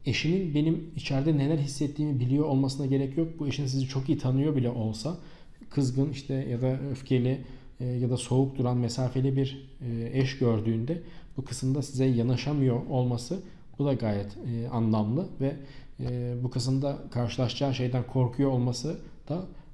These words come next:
e, gayet anlaşılır olduğunu unutmayın. Son dördüncü olarak da bu cennet ve cehennem vadileri dediğim tarafta, e,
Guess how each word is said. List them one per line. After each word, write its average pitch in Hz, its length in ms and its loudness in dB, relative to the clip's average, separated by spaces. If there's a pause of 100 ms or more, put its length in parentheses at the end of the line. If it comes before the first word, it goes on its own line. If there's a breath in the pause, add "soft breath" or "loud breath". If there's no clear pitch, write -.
(140)
e, 120 360 -4
gayet 123 200 4
anlaşılır 127 460 4
olduğunu 131 480 4 (100)
unutmayın. 135 520 0 (560 loud breath)
Son 165 380 -2
dördüncü 147 400 4
olarak 143 360 2
da 165 80 2
bu 143 160 0
cennet 135 320 2
ve 131 80 4
cehennem 131 500 4
vadileri 123 420 4
dediğim 127 260 4
tarafta, 139 480 0 (440 loud breath)
e, 120 60 -6